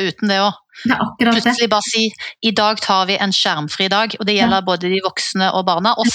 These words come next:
Speaker 1: samle mobiltelefonen og legge det i en kurv.
Speaker 2: Ja, lykke til.
Speaker 1: Eh, jo, jeg har trua med det et par ganger, og det er litt synd
Speaker 2: Ja.
Speaker 1: å si at man truer med det, for da blir det et negativt. Men jeg
Speaker 2: Ja.
Speaker 1: tror at det vil bli en positiv når man bare blir, kommer over sjokket.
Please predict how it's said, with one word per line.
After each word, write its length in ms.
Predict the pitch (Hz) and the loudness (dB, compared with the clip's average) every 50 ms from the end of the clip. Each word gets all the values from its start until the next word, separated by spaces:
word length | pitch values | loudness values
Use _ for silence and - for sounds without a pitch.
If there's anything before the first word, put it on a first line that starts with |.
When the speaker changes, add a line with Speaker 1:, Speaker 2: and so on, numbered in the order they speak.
| 226 | 0
Speaker 1:
samle 320 | 254 240 190 160 160 180 190 | 0 -2 -2 -2 -4 -2 -2
mobiltelefonen 600 | 190 202 202 175 160 - 175 170 175 - 180 180 | -2 -2 -2 -2 -2 -2 -4 -4 -2 -2 -2 0
og 60 | 190 196 | 0 0
legge 260 | 202 202 180 156 156 | 0 -2 -2 -2 -4
det 40 | 175 | -4
i 40 | |
en 80 | 180 180 | -2 -2
kurv. 280 | - - 175 170 165 156 - - _ _ _ _ _ _ _ _ | -2 -2 -2 -2 -2 -4 -10 -16 _ _ _ _ _ _ _ _
Speaker 2:
Ja, 220 | - 220 208 202 202 - - | 0 0 0 0 -2 -2 0
lykke 380 | 220 220 208 - - 240 233 | 0 0 0 -2 -4 -6 -4
til. 160 | - 196 226 226 | 0 0 0 0
Speaker 1:
Eh, 160 | 226 196 208 - 285 - - _ _ _ _ _ _ - | 0 -2 -2 -4 -6 -10 -14 _ _ _ _ _ _ 0
jo, 220 | 269 294 330 - - | 2 2 2 2 0
jeg 220 | 269 247 254 269 | 0 0 0 2
har 140 | 240 240 247 | 2 0 0
trua 340 | 247 - - 269 233 190 180 | 0 -2 0 2 2 2 2
med 140 | 180 180 180 | 2 2 2
det 60 | 185 190 | 0 0
et 60 | - | 0
par 100 | 202 196 | 0 0
ganger, 160 | 190 202 240 | 2 2 2
og 60 | 254 247 | 2 2
det 80 | 240 254 | 2 0
er 40 | |
litt 100 | 254 254 - | 0 -2 -2
synd 200 | - - 247 233 | -2 -2 0 0
Speaker 2:
Ja. 20 | 233 | 0
Speaker 1:
å 60 | - | 0
si 100 | - 220 | 0 -2
at 100 | 208 208 | 0 0
man 100 | 220 226 | -2 -2
truer 280 | - - 220 175 170 175 | -2 -2 0 0 0 2
med 120 | 185 196 | 2 0
det, 80 | 233 - | 0 0
for 60 | 233 | 2
da 120 | 208 220 | 2 0
blir 180 | 220 214 185 170 | 2 2 0 2
det 120 | 180 208 220 | 2 0 0
et 60 | - 202 | 0 0
negativt. 520 | 190 175 175 180 202 - 302 285 - - - - - - | 0 0 0 -2 0 0 -2 -2 -2 -6 -10 -12 -6 -2
Men 80 | 240 | 0
jeg 120 | 240 254 269 | 2 2 2
Speaker 2:
Ja. 60 | 247 | 2
Speaker 1:
tror 200 | 254 240 233 233 | 2 2 2 2
at 100 | 233 220 - | 2 0 0
det 80 | 226 214 | -2 -2
vil 120 | 233 233 208 | -2 -2 -2
bli 260 | 208 190 190 196 208 - | 0 0 0 0 0 0
en 100 | - 233 226 | 0 -2 -2
positiv 460 | - 220 202 - 247 226 208 196 - | -2 -2 0 2 2 2 2 0 0
når 100 | - 226 226 | -2 0 0
man 100 | 226 220 | 2 2
bare 140 | 208 208 208 | 2 2 2
blir, 400 | 196 220 208 202 202 208 202 202 - | 2 0 0 0 -2 -6 -8 -8 -4
kommer 240 | - - 220 208 196 | -2 -2 0 2 2
over 160 | 185 190 202 | 2 2 2
sjokket. 340 | - 202 190 - - 269 262 | 0 -2 -2 -2 -4 -4 -4